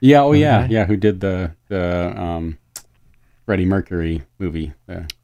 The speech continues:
Speaker 1: Queen
Speaker 2: Oh, right.
Speaker 1: movie.
Speaker 2: Right. I was actually thinking of his T V series before that. But yeah, played
Speaker 1: Oh,
Speaker 2: Freddie
Speaker 1: the Robot, Mister Robot, I think it was
Speaker 2: Mister
Speaker 1: called. Yeah,
Speaker 2: Robot.
Speaker 1: I didn't watch it, but yeah, I know
Speaker 2: No,
Speaker 1: that, yeah.
Speaker 2: brilliant, brilliant show. S-, um, but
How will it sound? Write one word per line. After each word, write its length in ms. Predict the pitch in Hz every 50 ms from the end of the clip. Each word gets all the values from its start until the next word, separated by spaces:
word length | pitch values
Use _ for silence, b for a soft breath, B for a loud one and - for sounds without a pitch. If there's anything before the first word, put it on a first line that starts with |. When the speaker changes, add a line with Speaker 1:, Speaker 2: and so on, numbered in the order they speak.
| _ _ _
Speaker 1:
Queen 160 | - 87 85
Speaker 2:
Oh, 180 | 151 147 143
right. 500 | 139 139 170 180 175 131 92 - - - - -
Speaker 1:
movie. 100 | 95 -
Speaker 2:
Right. 260 | 107 107 101 95 87
I 80 | 90 98
was 100 | 101 110
actually 300 | 104 92 - - 95 82
thinking 260 | - 104 90 92 92
of 80 | 87 85
his 140 | 85 80
T 180 | - - 113 104
V 140 | 92 95 95
series 300 | - - 95 90 87 -
before 340 | - 90 - - 98 90 90
that. 260 | 92 87 80 - -
But 140 | - 127 131
yeah, 240 | 143 147 113 87 b b b b b b b b b -
played 200 | - 120 120 117
Speaker 1:
Oh, 80 | 117
Speaker 2:
Freddie 160 | 117 113 107
Speaker 1:
the 320 | 104 101 101 101 98 104 104
Robot, 540 | 110 107 107 95 101 98 92 87 87 - - _ _ _ _
Mister 400 | - - 107 98 - - - 92
Robot, 260 | 87 92 85 85 85 82
I 40 | 82
think 100 | 82 85
it 60 | 82
was 80 | - 127
Speaker 2:
Mister 260 | 120 113 - - 104
Speaker 1:
called. 60 | 101
Yeah, 40 | 92 92
Speaker 2:
Robot. 100 | 87 92 90
Speaker 1:
I 40 | 87
didn't 120 | 87 85
watch 180 | 87 85 82 -
it, 60 | _ _
but 120 | - - -
yeah, 100 | 87 80
I 20 |
know 160 | 104 110 104 90
Speaker 2:
No, 40 | 82
Speaker 1:
that, 200 | - - - -
yeah. 200 | 85 82 - - -
Speaker 2:
brilliant, 360 | - 104 98 92 87 - - - _ _
brilliant 360 | - 104 95 92 85 - -
show. 360 | - - - 95 87 85 87 b b b b b b b b -
S-, 240 | - - - - - -
um, 420 | 110 98 95 92 92 92 92 - -
but 360 | 107 113 117 113 113 - -